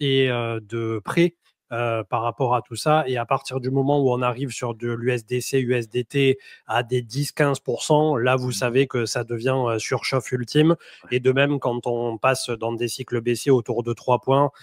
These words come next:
Speaker 1: euh, trois pour cent, euh, voilà, voire parfois même un peu en dessous de
Speaker 2: Mhm.
Speaker 1: cinq trois,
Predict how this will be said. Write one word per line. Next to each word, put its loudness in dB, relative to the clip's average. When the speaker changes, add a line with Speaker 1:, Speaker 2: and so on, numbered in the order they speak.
Speaker 1:
euh, -4
trois -2
pour -4
cent, -2
euh, -2
voilà, -2
voire 2
parfois 0
même 0
un -2
peu -2
en 2
dessous 0
de 0
Speaker 2:
Mhm. 4
Speaker 1:
cinq -2
trois, 4